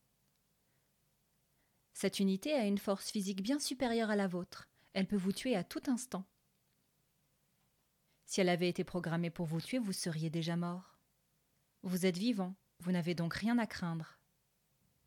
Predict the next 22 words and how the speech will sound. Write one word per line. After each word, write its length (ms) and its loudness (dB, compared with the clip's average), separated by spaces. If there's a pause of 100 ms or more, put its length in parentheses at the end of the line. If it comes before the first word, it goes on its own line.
(680)
Cessez 300 -2
d'avoir 340 0
peur. 380 -6 (1900)
Cette 300 -2
unité 300 2
n'est 100 2
pas 160 0
venue 240 6
pour 160 -2
vous 160 0
tuer, 320 -2 (160)
vous 100 -2
blesser, 640 -2
vous 100 2
voler, 420 2
ni 120 4
pour 200 -2
vous 160 0
nuire 260 2
de 80 -2
quelque 280 -2
façon. 360 -4